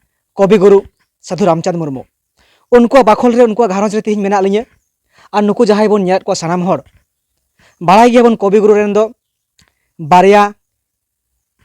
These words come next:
ᱵᱟᱹᱦᱩ ᱠᱤᱱ ᱛᱟᱦᱮᱸ ᱠᱟᱱᱛᱮ ᱥᱮ ᱵᱟᱨᱭᱟ ᱮᱨᱟ ᱠᱤᱱ ᱛᱟᱦᱮᱸ ᱠᱟᱱᱟ᱾ ᱢᱮᱱᱠᱷᱟᱱ ᱡᱟᱦᱟᱸᱭ ᱵᱩᱲᱠᱤ, ᱢᱟᱱᱮ ᱞᱟᱹᱴᱩᱭᱤᱡ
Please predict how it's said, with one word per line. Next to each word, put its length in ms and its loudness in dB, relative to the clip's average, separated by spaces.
ᱵᱟᱹᱦᱩ 260 2
ᱠᱤᱱ 160 0
ᱛᱟᱦᱮᱸ 200 2
ᱠᱟᱱᱛᱮ 240 -2
ᱥᱮ 120 -4
ᱵᱟᱨᱭᱟ 240 0
ᱮᱨᱟ 200 -2
ᱠᱤᱱ 160 -6
ᱛᱟᱦᱮᱸ 180 -6
ᱠᱟᱱᱟ᱾ 200 -8
ᱢᱮᱱᱠᱷᱟᱱ 260 2
ᱡᱟᱦᱟᱸᱭ 240 2
ᱵᱩᱲᱠᱤ, 420 -2
ᱢᱟᱱᱮ 200 -6
ᱞᱟᱹᱴᱩᱭᱤᱡ 400 0